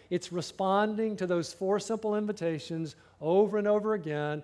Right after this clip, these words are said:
and learning to do it in the Holy Spirit's power. When Jesus says, "Come and see," <laughs>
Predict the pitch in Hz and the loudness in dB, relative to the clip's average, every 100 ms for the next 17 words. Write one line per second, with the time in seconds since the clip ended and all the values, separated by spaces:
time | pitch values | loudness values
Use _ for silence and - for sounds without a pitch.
0 | - _ 160 156 165 190 202 208 196 170 | -12 _ -6 -4 0 0 0 -2 -4 -4
1 | 160 170 165 170 170 165 165 170 170 - | -2 0 0 -2 -2 -2 -2 -2 -2 -2
2 | 165 160 - 151 147 147 151 147 160 151 | -2 -2 -4 -4 0 0 0 -2 -6 -4
3 | 202 196 202 - 208 214 208 - 214 208 | -4 -2 -6 0 4 4 2 -4 -2 0
4 | 214 196 180 170 160 151 151 147 _ 147 | -2 -4 -4 -2 -2 -4 -6 -12 _ -18